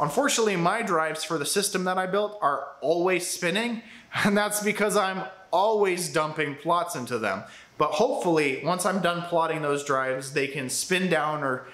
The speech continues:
spin to a slower speed that uses less electricity,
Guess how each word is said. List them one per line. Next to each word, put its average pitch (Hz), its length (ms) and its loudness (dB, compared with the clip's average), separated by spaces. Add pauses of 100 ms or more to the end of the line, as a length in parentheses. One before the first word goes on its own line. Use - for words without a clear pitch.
(220)
spin - 380 2
to 165 180 2
a 147 40 0
slower 185 400 2
speed 170 380 0
that 143 140 -2
uses 139 360 0
less 147 260 2
electricity, 123 880 -2